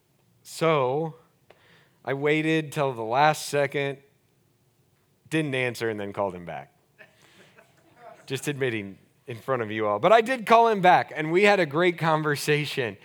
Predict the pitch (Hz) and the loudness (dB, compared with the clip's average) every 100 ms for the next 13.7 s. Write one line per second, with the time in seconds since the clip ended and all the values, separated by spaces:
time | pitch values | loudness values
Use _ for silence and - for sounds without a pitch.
0 | - - 147 135 123 - - _ _ _ | -14 0 2 2 -2 -18 -20 _ _ _
1 | _ _ _ _ _ _ _ - 160 180 | _ _ _ _ _ _ _ -6 -2 2
2 | 262 320 226 135 151 185 147 107 135 226 | 2 2 -4 -4 -2 0 -2 0 2 2
3 | - 113 113 147 135 107 - - 214 262 | 2 -6 -8 -8 -8 -8 -12 -10 -8 -4
4 | 175 113 - 135 202 269 - 220 180 190 | -4 -4 -6 -6 -4 -4 -4 -2 0 0
5 | - 151 180 226 127 98 - 85 - 90 | 0 0 0 0 -2 -8 -10 -18 -12 -8
6 | 98 165 185 202 151 135 139 147 143 104 | -8 -8 -4 -4 -2 -4 -6 -8 -8 -8
7 | 90 90 120 156 180 131 120 117 107 92 | -10 -2 2 4 4 2 0 -2 -8 -14
8 | - 101 131 165 175 165 - _ _ _ | -14 -8 -2 0 -2 -4 -10 _ _ _
9 | _ _ _ _ _ _ _ _ _ _ | _ _ _ _ _ _ _ _ _ _
10 | _ _ _ _ _ _ _ _ _ _ | _ _ _ _ _ _ _ _ _ _
11 | _ _ _ _ _ _ _ _ _ _ | _ _ _ _ _ _ _ _ _ _
12 | _ _ _ _ _ _ 120 127 143 135 | _ _ _ _ _ _ -8 -4 -2 -4
13 | - 143 143 117 104 131 | -4 -4 -2 -2 -2 -4